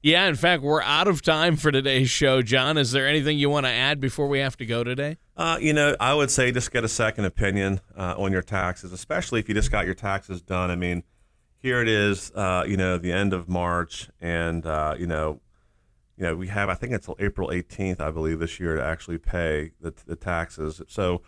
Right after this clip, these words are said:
Speaker 2: most of you out there, that if you are listening, you've probably already got your taxes done for twenty fifteen. So bring in twenty fifteen, bring in twenty fourteen. Let's let our C P As look at it,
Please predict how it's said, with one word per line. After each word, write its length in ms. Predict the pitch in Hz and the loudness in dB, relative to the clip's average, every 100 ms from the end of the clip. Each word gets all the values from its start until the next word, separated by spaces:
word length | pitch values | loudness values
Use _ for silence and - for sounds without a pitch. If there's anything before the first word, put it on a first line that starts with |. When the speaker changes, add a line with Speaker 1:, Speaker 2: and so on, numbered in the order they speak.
| _ _ - | _ _ 0
Speaker 2:
most 320 | 117 147 156 | 2 4 2
of 100 | 120 | 2
you 140 | 113 82 | 2 2
out 240 | 104 110 | 2 0
there, 180 | 110 101 | 0 2
that 60 | |
if 120 | 90 95 | 2 0
you 180 | 92 | 0
are 240 | 73 101 110 | 2 0 0
listening, 400 | 104 104 - 107 | 0 -2 0 0
you've 140 | 92 | 0
probably 300 | 107 92 92 | 0 0 0
already 160 | 90 90 | 0 0
got 200 | 90 - | -2 -2
your 100 | 87 | -4
taxes 460 | - 87 - 87 | -4 -4 -4 -10
done 240 | - 82 87 | -4 -4 -4
for 120 | - | -6
twenty 260 | - 107 107 | -6 -4 -2
fifteen. 540 | 110 107 113 107 110 - _ _ _ | -4 -6 -4 -2 -2 -6 _ _ _
So 220 | - 117 | -2 0
bring 320 | 110 127 156 | 2 2 4
in 180 | 170 143 | 2 4
twenty 300 | - 113 110 | 6 6 6
fifteen, 560 | 98 110 101 107 98 95 | 0 -2 -2 0 2 2
bring 240 | 95 101 | 2 2
in 100 | 104 | 4
twenty 300 | 98 101 104 | 4 4 2
fourteen. 640 | - 98 95 - 90 87 | 0 -2 -2 -2 -2 0
Let's 180 | 85 104 - | -2 -4 -4
let 140 | 101 | -2
our 120 | 110 | -2
C 220 | 104 107 | -4 -6
P 220 | 101 101 90 | -4 -2 0
As 220 | 85 87 | -2 -2
look 240 | 92 - | -4 -2
at 200 | 87 78 | -2 0
it, 160 | 78 | -2